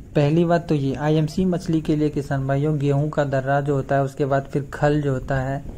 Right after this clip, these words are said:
रे-, सरसों का, वो तो बहुत ही ज़्यादा ज़रूरी है खल,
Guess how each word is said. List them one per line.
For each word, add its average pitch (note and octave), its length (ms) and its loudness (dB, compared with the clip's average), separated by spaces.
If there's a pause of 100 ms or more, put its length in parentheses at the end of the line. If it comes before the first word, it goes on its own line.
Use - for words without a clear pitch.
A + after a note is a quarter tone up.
(160)
रे-, C#3+ 460 -2 (460)
सरसों D3 460 0
का, C#3 180 0
वो D#3 340 -2
तो D#3 160 0
बहुत C3+ 320 -2
ही D#3+ 80 0
ज़्यादा C#3 240 0
ज़रूरी C3+ 380 -2
है C3 100 -4
खल, C3+ 380 -2